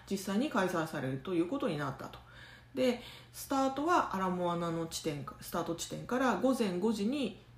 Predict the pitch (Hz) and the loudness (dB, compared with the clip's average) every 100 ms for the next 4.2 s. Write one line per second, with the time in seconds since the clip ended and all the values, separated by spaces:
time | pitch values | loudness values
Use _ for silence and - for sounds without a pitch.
0 | - - 170 - 143 127 - - - - | -10 -2 -2 -2 -4 -6 -8 -14 -20 -20
1 | - - - 247 226 285 311 302 302 294 | -20 -20 2 4 6 4 2 2 2 2
2 | 302 262 202 202 285 285 311 311 - 143 | 2 4 2 2 0 2 2 2 0 -2
3 | 143 135 - 135 127 131 135 143 156 208 | -2 -6 -10 -10 -8 -8 -8 -8 -4 2
4 | 269 233 | 4 2